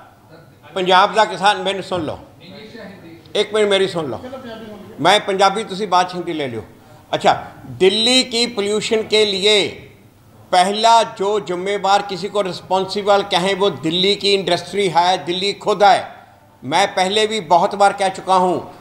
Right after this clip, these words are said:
जब पहले, आज से चार पाँच साल पहले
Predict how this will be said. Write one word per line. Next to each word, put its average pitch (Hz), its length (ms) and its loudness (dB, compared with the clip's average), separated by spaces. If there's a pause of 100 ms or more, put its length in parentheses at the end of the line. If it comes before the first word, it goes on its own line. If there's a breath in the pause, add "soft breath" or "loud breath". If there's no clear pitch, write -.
(200)
जब 170 160 4
पहले, 196 480 -4 (220)
आज 185 240 4
से 208 120 -6
चार 185 380 0
पाँच 185 200 -2
साल 202 180 0
पहले 202 540 2